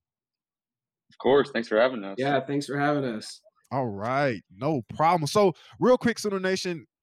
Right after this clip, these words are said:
Speaker 3: you know, I don't like to waste any time. During the Oregon game, I can't remember what touchdown or what play it was. I think we had just scored, or it might have been after I trucked some kid, or I don't know. Was it?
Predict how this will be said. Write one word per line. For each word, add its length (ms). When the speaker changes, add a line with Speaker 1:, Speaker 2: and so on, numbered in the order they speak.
Speaker 3:
you 100
know, 160
I 120
don't 100
like 140
to 60
waste 240
any 200
time. 420
During 380
the 80
Oregon 480
game, 380
I 80
can't 220
remember 680
what 480
touchdown 800
or 140
what 240
play 240
it 100
was. 460
I 80
think 260
we 120
had 140
just 280
scored, 440
or 220
it 100
might 200
have 100
been 100
after 300
I 140
trucked 320
some 200
kid, 340
or 160
I 80
don't 120
know. 260
Was 220
it? 160